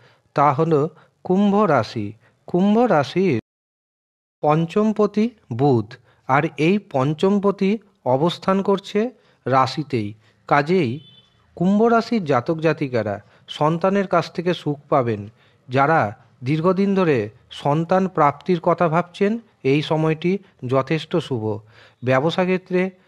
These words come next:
অর্থনৈতিক উপার্জন বৃদ্ধি পাবে। যেই সমস্ত কাজকর্ম আটকে ছিল,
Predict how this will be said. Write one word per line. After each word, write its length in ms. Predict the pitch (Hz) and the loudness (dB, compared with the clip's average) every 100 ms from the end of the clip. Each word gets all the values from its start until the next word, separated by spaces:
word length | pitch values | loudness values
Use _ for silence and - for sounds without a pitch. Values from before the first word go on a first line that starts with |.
| _ - | _ -2
অর্থনৈতিক 600 | 139 139 165 175 170 156 | -2 -2 -2 -2 -2 -6
উপার্জন 400 | 143 147 127 117 110 | 0 0 0 -4 -2
বৃদ্ধি 300 | 131 135 151 | -6 -4 0
পাবে। 300 | 170 160 180 185 _ _ - | 0 0 -2 -6 _ _ -4
যেই 240 | 135 180 | 0 0
সমস্ত 380 | - 196 202 - | 0 -2 -2 -4
কাজকর্ম 600 | 208 156 127 - 160 156 165 175 _ _ | -2 0 -2 -2 -2 0 -2 -4 _ _
আটকে 340 | 123 147 - 214 | -2 -2 0 -4
ছিল, 220 | 202 147 | -2 -4